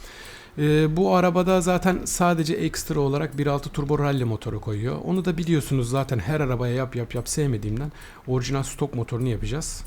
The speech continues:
Hemen bunu bitirelim. Çok tatlı bir araba. Gerçekten bu kasayla beraber, e, evet hani, e, Audi çizgisini bozmuyor ama, e, yani bu farlar gerçekten bayağı bir tabiri caizse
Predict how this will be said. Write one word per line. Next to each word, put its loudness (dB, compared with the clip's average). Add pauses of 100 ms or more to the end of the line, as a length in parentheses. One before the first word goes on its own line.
(1040)
Hemen -2
bunu 0
bitirelim. -6 (3500)
Çok -10
tatlı -6
bir 0
araba. -4
Gerçekten -4
bu -8
kasayla -2
beraber, -4 (600)
e, 0
evet 2
hani, 2
e, 0
Audi -2
çizgisini -4
bozmuyor 0
ama, -2 (140)
e, -2
yani -2
bu -4
farlar 0
gerçekten -2 (220)
bayağı 0
bir 0 (460)
tabiri -2
caizse -2